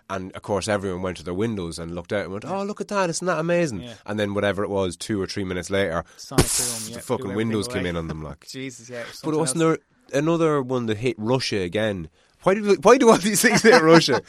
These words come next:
Speaker 1: <laughs> Oh, the one in, uh, the early in the nineteenth century?
Speaker 2: Yeah, it levels,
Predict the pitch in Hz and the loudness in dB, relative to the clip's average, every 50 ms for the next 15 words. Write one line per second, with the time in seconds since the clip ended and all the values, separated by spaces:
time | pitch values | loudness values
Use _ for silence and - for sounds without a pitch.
0 | - - - - - 156 160 151 160 156 160 170 170 165 160 156 - 156 151 151 | -12 -20 -10 -6 -4 -2 -2 -2 -4 -8 -8 -8 -8 -8 -10 -10 -12 -12 -12 -12
1 | 151 147 147 143 135 143 135 135 135 135 131 131 147 151 156 156 151 147 147 139 | -12 -12 -12 -12 -10 -10 -10 -8 -8 -10 -10 -12 -10 -8 -8 -6 -8 -8 -10 -10
2 | 139 131 131 _ _ _ _ - 147 143 147 - - 147 139 - _ _ _ _ | -12 -12 -14 _ _ _ _ -14 -12 -12 -12 -12 -14 -16 -16 -18 _ _ _ _
3 | - - - 156 143 - 160 156 - 139 151 170 180 180 170 123 92 107 117 131 | -20 -20 -18 -18 -16 -16 -16 -12 -4 2 4 4 4 4 4 2 2 2 2 4
4 | 139 151 147 135 147 135 127 120 107 95 85 - - - | 4 4 4 4 4 4 4 2 0 -2 -4 -6 -6 -6